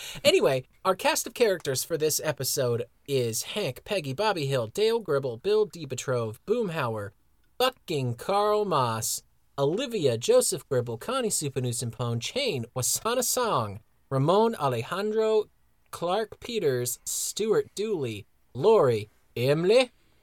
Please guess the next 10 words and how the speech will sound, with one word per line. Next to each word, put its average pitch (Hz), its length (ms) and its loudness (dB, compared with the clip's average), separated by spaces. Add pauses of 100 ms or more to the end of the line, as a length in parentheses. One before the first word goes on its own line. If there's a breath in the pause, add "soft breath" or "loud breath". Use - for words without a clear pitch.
(200)
Debbie, 220 540 0 (120)
Shelley, 220 600 0 (480)
and, 131 580 0
uh, 127 220 -2
mentions 196 680 -2
of 139 300 -2
Russ 156 440 -2
and 147 180 -8
Joe 110 240 -6
Jack. - 560 -14